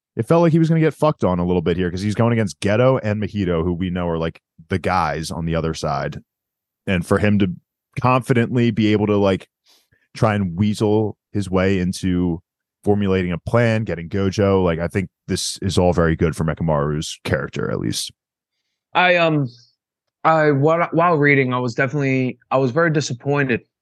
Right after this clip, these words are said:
Speaker 2: reading this. I also thought Mechamaru was really cool. He's so unique, um, in that he puppet, he's like a puppeteer.
Speaker 1: Yeah.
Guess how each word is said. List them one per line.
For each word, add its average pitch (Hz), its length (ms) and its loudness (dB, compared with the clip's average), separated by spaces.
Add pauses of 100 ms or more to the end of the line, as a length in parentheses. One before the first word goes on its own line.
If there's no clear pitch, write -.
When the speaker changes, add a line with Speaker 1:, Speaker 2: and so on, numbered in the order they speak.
Speaker 2:
reading 120 320 0
this. 110 340 -4
I 135 180 4
also 135 280 2
thought 120 180 0
Mechamaru 120 460 -2
was 110 140 -2
really 117 200 -2
cool. 127 380 2
He's 113 220 0
so 131 140 2
unique, 120 580 -2 (500)
um, 113 340 -2
in 123 180 2
that 113 200 0
he 117 280 0
puppet, 120 420 -4
he's 123 240 0
like 113 100 0
a 117 80 -4
puppeteer. 135 680 0 (220)
Speaker 1:
Yeah. 87 200 0